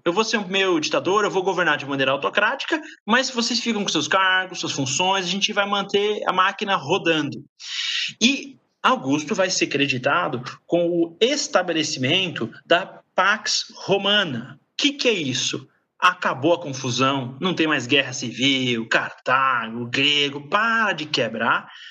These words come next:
e vamos construir, vamos estruturar, vamos preparar o mundo, porque Jesus já tá chegando. A gente pode ser um imperador, ah, mau, corrupto, humano, mas todo mundo está,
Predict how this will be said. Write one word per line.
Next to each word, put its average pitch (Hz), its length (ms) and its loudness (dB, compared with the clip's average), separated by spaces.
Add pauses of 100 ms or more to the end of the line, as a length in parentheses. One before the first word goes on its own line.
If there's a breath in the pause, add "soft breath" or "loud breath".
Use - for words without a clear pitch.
e 170 80 0
vamos 190 320 0
construir, 139 760 0 (340 loud breath)
vamos 160 340 0
estruturar, 160 880 0 (300 loud breath)
vamos 202 200 0
preparar 180 460 2
o 160 40 -4
mundo, 151 720 -2
porque 190 200 2
Jesus 165 400 0
já 208 160 2
tá 202 160 -2
chegando. 165 680 0
A 123 60 2
gente 175 360 0
pode 180 280 0
ser 170 80 0
um 156 40 2
imperador, 147 720 0 (360 loud breath)
ah, 123 480 2
mau, 135 760 0
corrupto, 156 580 -2
humano, 180 400 2
mas 156 400 -2
todo 190 220 0
mundo 175 220 0
está, 156 280 2